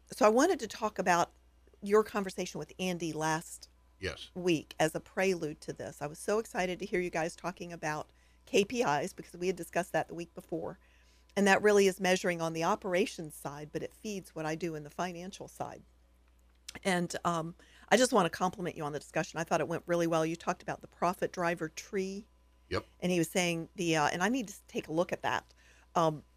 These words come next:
Speaker 1: and breaking down financials so the employees can get line of sight about how their contribution affects the well-being of the being. I just love that phrase, line of sight.
Speaker 2: Yes.
Speaker 1: Uh, I probably am gonna do a blog and, and
Speaker 2: Oh.
Speaker 1: pull that in. I'll give you,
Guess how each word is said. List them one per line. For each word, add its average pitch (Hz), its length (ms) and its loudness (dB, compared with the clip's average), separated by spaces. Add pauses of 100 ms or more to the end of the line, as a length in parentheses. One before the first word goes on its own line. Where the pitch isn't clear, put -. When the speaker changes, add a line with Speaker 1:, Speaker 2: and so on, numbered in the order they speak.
(140)
Speaker 1:
and 190 140 2
breaking 214 300 6
down 185 200 4
financials 185 640 0
so - 200 0
the 160 120 -4
employees 185 440 -2
can 180 140 -8
get 165 220 0
line 170 240 -4
of 170 100 -10
sight 165 380 -4
about 165 240 -2
how 170 160 -6
their 160 100 -8
contribution 170 580 -14
affects 165 220 -14
the - 100 -14
well-being 160 300 -6
of 151 60 -14
the - 80 -20
being. 165 200 -12
I 185 80 0
just 190 180 -8
love 170 200 -2
that - 160 -6
phrase, 160 360 -8
line 156 220 -12
of 151 80 -20
sight. 160 420 -10 (260)
Speaker 2:
Yes. 95 280 -8
Speaker 1:
Uh, 190 100 -2
I 180 120 4
probably 185 300 2
am 170 80 -6
gonna 165 160 -6
do 170 100 -4
a 156 40 -4
blog 156 440 -4
and, 147 160 -12 (220)
and 202 120 -8 (100)
Speaker 2:
Oh. 214 120 -2
Speaker 1:
pull 180 100 6
that 165 140 4
in. 165 140 -2
I'll 160 100 -2
give 196 160 2
you, 165 220 0